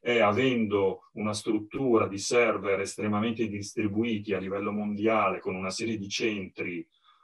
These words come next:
eh, dove ci sono delle persone che monitorano gli andamenti di traffico, laddove ci sono delle anomalie,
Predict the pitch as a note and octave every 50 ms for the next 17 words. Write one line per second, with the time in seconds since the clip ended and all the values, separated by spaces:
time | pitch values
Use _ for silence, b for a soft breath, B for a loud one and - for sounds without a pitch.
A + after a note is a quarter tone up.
0 | b b _ - A2 G#2+ G2+ F#2+ B2+ C3 C3 - - - - C#3+ C#3 A#2 A2+ A2
1 | G#2 G#2 G2+ - - - - - A#3+ - G#2+ G2 - G#2 G2 G2 A2 A#2 B2+ A2+
2 | - A2 F#2+ F#2+ F#2+ F#2+ F#2+ F2+ E2+ - _ _ _ _ - G2+ A2 G2+ G2 G#2
3 | G#2+ A2 A#2+ A#2+ A2+ A2+ G#2 B2 C#3 C3+ - - A2+ - - - A#2+ G#2 C3+ B2+
4 | B2 A#2+ A2+ G#2+ A#2 C3+ B2+ G#2+ G#2+ - A2 G2+ - - B2+ A2+ G#2 G2+ G#2 A2
5 | - A2 A2+ A#2 A#2+ C#3 D#3 D3+ A2+ G2+ G2+ G#2 G#2+ A#2 B2+ - _